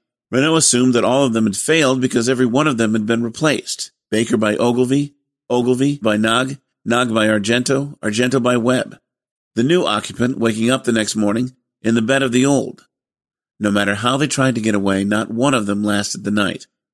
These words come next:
because night meant the terrors. Benson knew that. So what was he doing? "And now there'll be nothing to stop them."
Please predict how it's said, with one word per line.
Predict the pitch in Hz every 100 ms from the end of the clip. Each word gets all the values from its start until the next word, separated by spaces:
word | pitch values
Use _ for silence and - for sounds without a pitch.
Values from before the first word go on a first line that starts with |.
| _ _ -
because | 110 107
night | 104 123 117 - - _ -
meant | 101 98
the |
terrors. | - 120 104 - - - - _ _ _ _ _ 127
Benson | 131 131 - 117 117
knew | 135 147
that. | 113 - - _ _ _ _ _ _ -
So | -
what | 139 113
was | 135
he | 139
doing? | 135 147 120 - _ _ _ _ _ _ _ _ _ _ _ _ _ _ _ _ _ _ _ -
"And | 143
now | 165 180 190
there'll | 175 147
be | 151
nothing | 151 165 156 156
to |
stop | 135 - 170 185
them." | 139 113 98